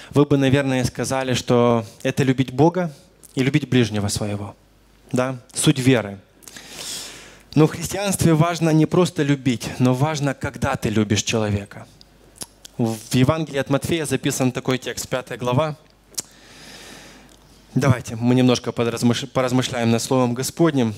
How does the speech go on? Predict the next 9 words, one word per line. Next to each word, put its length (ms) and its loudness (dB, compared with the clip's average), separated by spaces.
и 120 4
вместе 320 2
помолимся. 540 -2
Вот 160 0
посмотри-, 380 -2
посмотрите, 400 0
как 100 -10
здесь 160 -4
написано. 500 -4